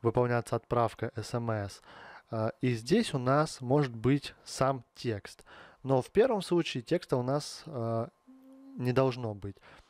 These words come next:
Далее, смотрите, мы переходим к следующему варианту. Отправка на этот номер с текстом «Привет».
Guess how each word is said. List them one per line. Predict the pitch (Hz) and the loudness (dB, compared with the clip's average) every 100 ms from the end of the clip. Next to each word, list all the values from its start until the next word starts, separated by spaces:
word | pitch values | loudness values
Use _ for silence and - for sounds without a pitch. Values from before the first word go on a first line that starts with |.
| _ - | _ 0
Далее, | 151 202 175 123 | 2 4 2 -2
смотрите, | - 127 - 113 110 127 | -6 -10 -8 -12 -12 -14
мы | 123 139 156 | -6 -6 -4
переходим | - 135 - 151 143 127 117 _ | -2 -2 4 4 4 0 -6 _
к | - | -16
следующему | - 143 120 - 113 | 0 2 2 -4 -4
варианту. | 104 107 107 104 98 - - - - - - - | -4 -2 -2 -4 -8 -14 -18 -20 -20 -20 -12 -2
Отправка | 127 - 147 143 - | -2 2 2 2 -2
на | 127 127 | -4 -4
этот | 127 127 | -4 -8
номер | 135 180 214 196 - | 0 0 0 -6 -8
с | - | -12
текстом | - 147 - 139 127 | 2 2 2 -8 -6
«Привет». | 131 127 110 | -6 -4 -4